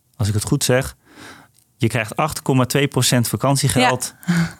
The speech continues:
Speaker 1: eh, als jij duurzaam op vakantie gaat.
Speaker 2: Ja.
Speaker 1: Dus met de trein of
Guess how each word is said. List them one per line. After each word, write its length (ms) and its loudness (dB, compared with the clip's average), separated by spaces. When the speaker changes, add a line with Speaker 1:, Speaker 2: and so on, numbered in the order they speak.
Speaker 1:
eh, 300 0
als 180 -2
jij 240 0
duurzaam 760 2
op 160 -2
vakantie 460 -2
gaat. 360 -4
Speaker 2:
Ja. 180 2
Speaker 1:
Dus 140 -2
met 140 -2
de 100 -6
trein 560 0
of 360 -6